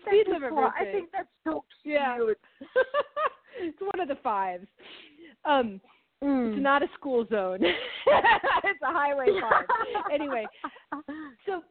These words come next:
Speaker 1: being fifty-five and saying, "Oh, I appreciate this energy and I value this energy and I want to dance with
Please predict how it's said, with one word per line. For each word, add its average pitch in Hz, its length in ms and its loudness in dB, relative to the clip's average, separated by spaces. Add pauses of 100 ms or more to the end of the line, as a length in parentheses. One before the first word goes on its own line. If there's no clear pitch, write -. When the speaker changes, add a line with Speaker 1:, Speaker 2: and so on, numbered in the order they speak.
(120)
Speaker 1:
being 403 320 -2 (100)
fifty-five 320 840 -2 (120)
and 247 140 -6 (140)
saying, 311 380 -6 (140)
"Oh, 330 100 0
I 269 240 0
appreciate 285 960 -2
this 208 140 -2 (160)
energy 202 460 -6
and 196 100 -8
I 196 160 -4 (220)
value 359 480 4
this 214 160 -6 (140)
energy 202 640 -6 (440)
and 233 160 0
I 226 100 2
want 262 460 -2 (220)
to 254 160 0 (180)
dance 262 300 2 (280)
with 294 240 2